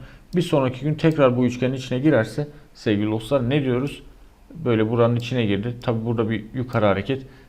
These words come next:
Ne diyoruz arkadaşlar? Hemen boğa tuzağı diyoruz. Yani yukarı gidecekmiş havası verip tekrardan aşağı silkeleme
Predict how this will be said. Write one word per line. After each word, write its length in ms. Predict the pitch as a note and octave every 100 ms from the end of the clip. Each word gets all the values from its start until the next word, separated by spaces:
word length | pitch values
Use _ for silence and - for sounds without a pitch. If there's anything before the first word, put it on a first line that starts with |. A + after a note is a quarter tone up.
| - E3+
Ne 160 | D#3+
diyoruz 240 | B2+ A2+ A2
arkadaşlar? 540 | G#2 G#2+ A#2 A#2+ C#3
Hemen 300 | C3 D3+ D#3
boğa 260 | C#3+ D#3+ D#3
tuzağı 440 | C3 A2 G2 F2
diyoruz. 360 | E2+ C2+ C#2+ C3
Yani 360 | A#2+ F2+ D#2
yukarı 400 | D#2 A#2+ A#2+ D3
gidecekmiş 600 | D#3 C3 A#2+ G#2+ G#2+ G2+
havası 340 | C#3 C3+ C3 G#2+
verip 240 | A#2 B2+
tekrardan 440 | C#3+ A#2 G2 A2 C3+
aşağı 340 | A#2+ - A#2+
silkeleme 640 | A#2+ G2+ E2 F#2+ G#2 C3+